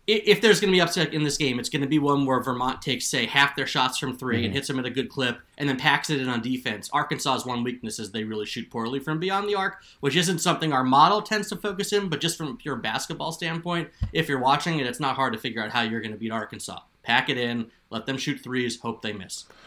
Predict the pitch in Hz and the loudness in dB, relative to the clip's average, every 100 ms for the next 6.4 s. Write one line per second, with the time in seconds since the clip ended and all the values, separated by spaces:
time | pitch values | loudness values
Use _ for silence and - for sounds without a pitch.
0 | - 131 143 151 - 208 - 143 123 120 | 2 8 10 8 6 2 6 8 8 10
1 | 123 - 107 113 113 107 104 113 110 120 | 8 8 4 4 4 2 4 2 2 2
2 | 120 123 135 123 - 110 123 117 110 101 | 0 2 2 2 2 0 4 6 6 4
3 | - 135 143 123 117 110 101 107 101 95 | 2 2 4 2 2 -2 -4 -2 0 0
4 | 90 - 104 101 98 - - - 107 107 | -2 -2 0 0 -2 -8 -20 -2 0 2
5 | 110 120 120 - 98 98 101 101 107 101 | 6 6 6 2 0 0 -4 -2 2 2
6 | 95 - 120 98 | 2 -2 -4 -4